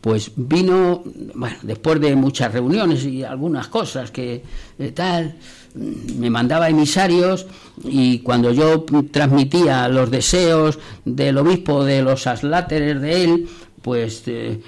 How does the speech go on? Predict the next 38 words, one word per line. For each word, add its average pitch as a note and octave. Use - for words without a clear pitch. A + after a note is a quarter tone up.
eh, A2
la A2
fundación, C3
eh, -
venga, -
joder, C#3+
venga, A#2+
todo C#3+
el A#2+
día A#2+
pidiendo, A2
coño, C3+
venga, A#2+
que, A#2+
venga, A#2+
que A#2+
no C#3
sé A2+
qué. F#2
Hasta -
que B2
un F3
día E3+
el A#2+
obispo A2+
vino. E2+
Vino, G2
le F#2+
dije, -
"Don A#2+
Francisco, C3
venga G#2+
usted B2+
a, A2
a G2
pedirnos" A#2
y F#2
tal. F2+